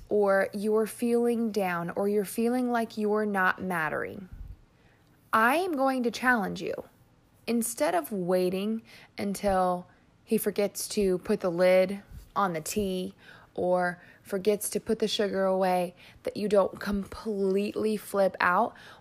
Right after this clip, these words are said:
what if we're being preventative? So what if we talk about things that are bothering us?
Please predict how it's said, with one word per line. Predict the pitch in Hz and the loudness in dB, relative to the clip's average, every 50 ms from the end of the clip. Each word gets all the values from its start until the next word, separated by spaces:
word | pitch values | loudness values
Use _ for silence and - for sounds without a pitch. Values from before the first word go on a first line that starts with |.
| - - | -4 4
what | 208 214 220 | 6 8 8
if | 240 254 254 - | 8 6 4 4
we're | 247 | 4
being | 214 226 226 208 196 | 4 4 2 0 0
preventative? | 190 - 220 196 185 165 160 156 - - - - | -2 -4 -2 -2 -2 -2 -4 -4 -6 -8 -8 -4
So | - - | 0 0
what | 220 202 220 220 | 2 4 4 2
if | 220 - | 2 -2
we | 220 208 | -4 -6
talk | - - - - 285 311 311 311 | -6 -8 -4 2 4 4 4 4
about | 269 208 208 190 180 - - - - - - | 2 2 4 4 4 2 0 -8 -20 -20 -20
things | - - - - 226 220 214 233 247 220 - | -18 -8 0 2 2 2 2 0 -4 -2 0
that | 208 190 | 0 2
are | 190 185 | 2 2
bothering | 190 185 180 175 165 165 156 160 | 2 2 2 2 0 -2 -8 -8
us? | - - - - - | -10 -10 -12 -12 -14